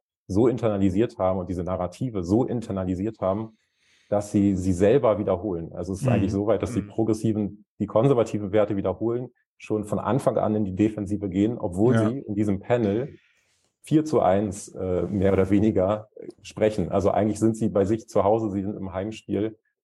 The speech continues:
Speaker 1: aber sprechen genauso, als würden sie quasi gegen eine breite Masse von Konservativen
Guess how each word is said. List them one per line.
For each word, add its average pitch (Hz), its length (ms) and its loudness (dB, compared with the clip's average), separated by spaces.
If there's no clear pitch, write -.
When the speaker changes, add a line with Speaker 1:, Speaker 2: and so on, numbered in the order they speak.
Speaker 1:
aber 92 220 -2
sprechen 104 800 -2
genauso, 104 480 2
als 87 260 -4
würden 123 280 0
sie 101 220 -4
quasi 95 360 -2
gegen 104 260 4
eine 95 220 -4
breite 90 400 2
Masse 95 320 -6
von 90 140 -4
Konservativen 90 760 -2